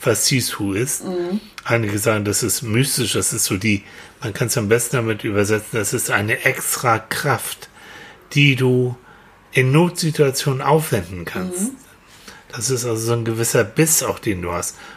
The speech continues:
Speaker 1: Und Sisu ist so, fi-, im Finnischen wird das eher so mit so Innen oder mit Gedärmen sogar,
Speaker 2: Mhm.
Speaker 1: ähm, bezeichnet.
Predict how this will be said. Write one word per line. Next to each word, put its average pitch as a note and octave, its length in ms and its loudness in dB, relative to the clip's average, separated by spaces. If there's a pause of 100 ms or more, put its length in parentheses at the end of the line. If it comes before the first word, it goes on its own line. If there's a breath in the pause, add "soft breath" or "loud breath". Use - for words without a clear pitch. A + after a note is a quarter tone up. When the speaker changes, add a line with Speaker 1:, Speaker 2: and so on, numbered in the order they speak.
Speaker 1:
Und A2 160 -4
Sisu D3 340 0
ist B2 140 0
so, A#2 200 0
fi-, D3+ 360 -2
im A#2 240 -6
Finnischen C#3+ 640 0 (340 loud breath)
wird B2+ 140 2
das A#2+ 180 2
eher B2 300 4
so A2+ 160 0
mit A2 240 -4
so A2 220 0
Innen A#2+ 480 0
oder G#2 320 2
mit A2+ 280 -6
Gedärmen G#2+ 760 2
sogar, F2 440 2 (160 loud breath)
Speaker 2:
Mhm. G2+ 680 2 (180)
Speaker 1:
ähm, G2 220 -4
bezeichnet. G2 640 0